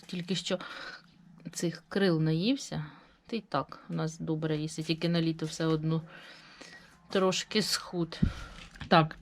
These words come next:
це за кота, дивіться, відійшла, а тут лежить. Ми в дитинстві,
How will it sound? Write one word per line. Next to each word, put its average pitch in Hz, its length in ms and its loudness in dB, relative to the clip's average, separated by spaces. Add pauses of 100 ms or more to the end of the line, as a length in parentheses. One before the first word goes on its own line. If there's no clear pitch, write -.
це 208 140 6
за 202 140 8
кота, 185 300 6
дивіться, 170 380 4
відійшла, 202 460 6
а 202 120 10
тут 190 200 0
лежить. 170 380 4 (1160)
Ми 240 180 10
в 247 40 4
дитинстві, 220 580 6